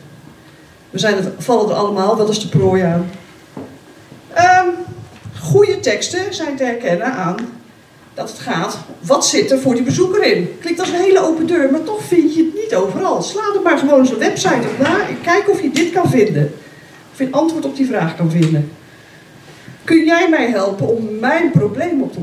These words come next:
lossen? En wat ik niet onbelangrijk vind, wat gaat het me kosten als ik mijn probleem door jou laat oplossen?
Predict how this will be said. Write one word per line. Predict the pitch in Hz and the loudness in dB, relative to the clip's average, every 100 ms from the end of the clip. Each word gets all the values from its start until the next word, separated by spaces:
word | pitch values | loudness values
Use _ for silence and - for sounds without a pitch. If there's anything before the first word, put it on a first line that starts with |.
| - | -10
lossen? | - - - - - - - - _ - - - - - - - - - - - - - - - - - - | -14 -20 -20 -20 -20 -20 -20 -20 _ -20 -20 -20 -20 -20 -20 -20 -20 -20 -20 -20 -20 -20 -20 -20 -20 -20 -16
En | - 220 226 226 214 - - - | 0 2 2 0 -4 -10 -10 2
wat | 214 | 4
ik | 269 | 4
niet | 285 262 | 2 0
onbelangrijk | 196 190 196 202 175 - | 0 0 0 0 -2 -2
vind, | 175 170 - - - - - - - - - - - - - | -2 -2 -6 -16 -20 -20 -20 -20 -20 -20 -20 -20 -20 -20 0
wat | 339 - | 2 2
gaat | 339 339 | 2 0
het | 330 | 0
me | 294 - | -6 0
kosten | 415 415 - 233 415 - - - - - | 2 2 4 4 4 0 -6 -16 -16 -6
als | 269 | -2
ik | 269 | 0
mijn | 254 233 247 | 2 2 4
probleem | 254 - 262 220 262 | 0 2 2 2 0
door | 254 | -2
jou | 240 214 196 | 0 0 0
laat | 190 - | -4 -4
oplossen? | 208 427 392 - 214 - | -2 2 2 2 -2 -6